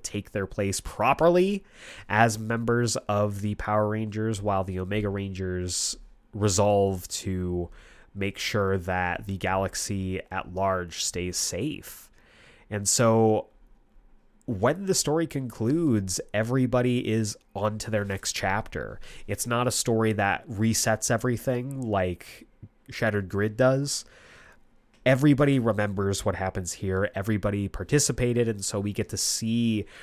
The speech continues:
the ramifications of this wrap up both books. Go-Go wraps up with the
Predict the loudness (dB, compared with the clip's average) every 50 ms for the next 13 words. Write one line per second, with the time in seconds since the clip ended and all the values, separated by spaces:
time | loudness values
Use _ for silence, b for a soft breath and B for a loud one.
0 | B B B -2 0 0 0 0 -2 -4 -6 -8 -8 -4 -2 -2 0 0 0 0
1 | 0 -2 -2 -4 -4 -6 -6 -4 -4 -4 -4 -4 -4 -6 -6 -6 -2 0 2 2
2 | 2 2 2 4 4 6 6 4 2 -2 -10 -12 -14 b b b b b b b
3 | 4 4 4 4 2 0 2 2 2 2 2 -2 -8 -8 -2 2 4 6 6 6
4 | 8 8 8 8 8 6 4 2 4 4 4 4 2 0 -2 -2 0 0 2 2
5 | 0 0 -4 -8 -4 -2 0 2 0 0 -2 -6 -12 -8 -4 -2 0 0 0 0
6 | 0 -2 -2 -4 -4